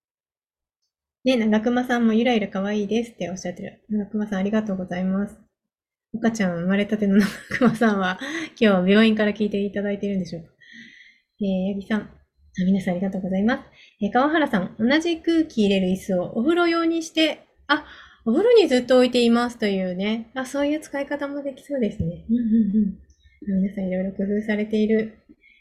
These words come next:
ね、ぜひぜひ皆さん、参考にしてみてください。はい。ではね、今日もたくさんのコメントありがとうございました。今日ね、ちょっと雑談会ということで、あの、皆さんからのコメントが頼りでやりましたが、すごく嬉しい。<laughs> 長熊さん、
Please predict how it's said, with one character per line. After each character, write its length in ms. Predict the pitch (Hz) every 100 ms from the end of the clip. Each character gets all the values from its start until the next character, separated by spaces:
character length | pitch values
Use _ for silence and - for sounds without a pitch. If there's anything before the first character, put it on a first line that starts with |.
| _ -
ね、 140 | 226
ぜ 120 | 226
ひ 160 | 247 208
ぜ 80 | 226
ひ 200 | 226 185
皆 240 | 202 233
さ 100 | 214
ん、 60 | 190
参 200 | 208 208
考 160 | 214
に 120 | 226 233
し 60 |
て 80 | 247
み 140 | 254
て 80 | 254
く 100 | 233
だ 120 | 196
さ 200 | 196 269
い。 120 | 277 190 - - _ _ _ _ -
は 160 | 262
い。 160 | 277 220 - _
で 100 | 277
は 120 | 233
ね、 80 | 196
今 200 | 190 247
日 60 | 196
も 40 |
た 120 | 190
く 80 | 190
さ 120 | -
ん 60 | 330
の 80 | 269
コ 80 |
メ 140 | 214 202
ン 20 |
ト 80 | 190
あ 40 |
り 100 | 226
が 100 | 320
と 120 | 311
う 20 | 190
ご 100 | 190
ざ 100 | 226
い 60 |
ま 140 | 247 262
し 40 |
た。 200 | - - - _
今 120 | 247
日 60 | 196
ね、 100 | 190
ち 80 | 220
ょ 20 |
っ 40 |
と 80 | 214
雑 240 | 202 202 247
談 180 | 285
会 220 | 285 208 190
と 60 |
い 60 | 185
う 60 |
こ 80 | 190
と 140 | - 175
で、 240 | 180 190 - - -
あ 60 | 190
の、 200 | 185 180
皆 200 | 190 226
さ 120 | 233
ん 60 | 202
か 120 | 185
ら 60 | 175
の 100 | 175
コ 80 | 196
メ 100 | 208
ン 80 |
ト 80 | 208
が 120 | 202
頼 200 | 202 226
り 60 | 196
で 100 | 175
や 80 | 170
り 80 | 185
ま 140 | 208
し 60 | 214
た 100 | 180
が、 120 | 175
す 120 | 202
ご 80 | 196
く 100 | 190
嬉 240 | 180 196
し 20 |
い。 0 |
<laughs> 460 | 214 240 - - - 370
長 200 | 370 392
熊 220 | 415 427
さ 180 | 427
ん、 60 | 349